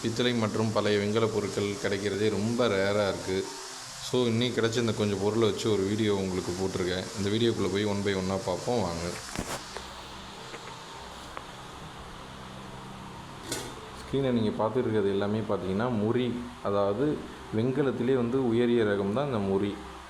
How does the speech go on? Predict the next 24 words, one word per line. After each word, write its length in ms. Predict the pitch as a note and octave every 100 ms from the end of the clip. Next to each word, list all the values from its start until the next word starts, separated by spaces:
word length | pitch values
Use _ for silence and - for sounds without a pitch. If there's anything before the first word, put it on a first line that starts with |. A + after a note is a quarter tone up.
| - -
அந்த 300 | G#2 G#2 G#2
முறி 260 | G2+ A#2 C3
பிளேட்ஸ் 460 | A2+ G#2 G2+ -
தான் 180 | G#2 G2
இது. 380 | F2 E2+ F#2 C3+ - - - - -
ரொம்பவே 460 | G#2 A#2 A#2+ A#2+ B2
ட்ரெடிஷ்னலான 680 | G#2+ G2+ G#2+ A#2+ A2 G#2 G#2+ -
பிளேட்ஸ், 280 | G2 F#2+ G#2+
ஒரு 80 | G2
ஹண்ட்ரட் 300 | G2 G2 G2
இயர்ஸ் 240 | G#2 G#2+ G#2
பிஃபோர் 320 | G2 G2 G#2 G2
உள்ள 140 | F#2+
பிளேட்ஸ் 440 | F#2 F#2+ G2 F#2+ G2
இது. 140 | F2+ G2
இது 100 | A2 G2
மேக் 180 | A2 A#2
பண்ணுறதுக்கு 440 | A2 G2 G2 G#2 G#2+
இப்போ 140 | G#2
இந்த 280 | G2 G#2+ A#2
குவாலிட்டியில் 540 | B2 A#2+ A#2+ B2 A#2 G#2+
மேக் 160 | - G#2
பண்ணுறதுக்கு 320 | G2 G2+ G#2
யாரும் 320 | F#2+ G2